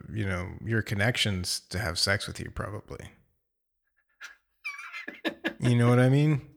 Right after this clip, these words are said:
Speaker 1: Like, I mean, she's, like, this superstar. Is she hot?
Speaker 2: Yeah.
Speaker 1: She's super hot. She's a s-, superstar. And this guy's matching with her, and she's like, "Oh, he's probably using me for his connections." It's like,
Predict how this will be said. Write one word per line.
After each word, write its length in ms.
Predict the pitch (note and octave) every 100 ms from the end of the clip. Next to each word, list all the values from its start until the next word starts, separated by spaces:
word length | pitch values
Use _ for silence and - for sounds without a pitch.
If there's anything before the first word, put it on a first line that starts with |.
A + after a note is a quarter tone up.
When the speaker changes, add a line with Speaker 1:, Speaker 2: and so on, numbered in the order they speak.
| -
Speaker 1:
Like, 640 | A#2 G#2+ G2+ - - - _ _ _ _ _ _ _ _ _ _
I 80 | A#2
mean, 240 | B2 B2 A2
she's, 360 | - D#3+ C3+
like, 200 | B2 A2
this 380 | A2+ G2 - - _ _ _ -
superstar. 840 | D3 C#3 B2 - A#2 G#2 G#2 -
Is 80 | A2+
she 100 | -
hot? 280 | G#2 B2 - - _ - - _ _ _ _ _
Speaker 2:
Yeah. 220 | E3+ A#2+ - _ _ -
Speaker 1:
She's 240 | - E3
super 300 | - A3+ -
hot. 200 | A2 G2
She's 220 | - C3
a 40 | C#3
s-, 260 | - - -
superstar. 760 | - F3 C3+ - G#2+ G2+ G#2 - _ _ _ _ _ _ -
And 220 | C#3 C3+
this 160 | D3+ -
guy's 220 | E3 A#2+
matching 420 | B2 D#3 E3+ B2+
with 140 | A2
her, 160 | A2 G#2
and 120 | G#2+
she's 240 | - C3+ A2+
like, 200 | G#2+ -
"Oh, 200 | C#3 C3
he's 140 | A#2 -
probably 260 | C#3 A#2+
using 340 | A2+ B2 B2+ A#2
me 160 | A#2+ A#2
for 140 | A2
his 100 | G2
connections." 520 | G2+ G#2 B2 F#3 D#3+
It's 120 | A#2+ A#2
like, 320 | A2 -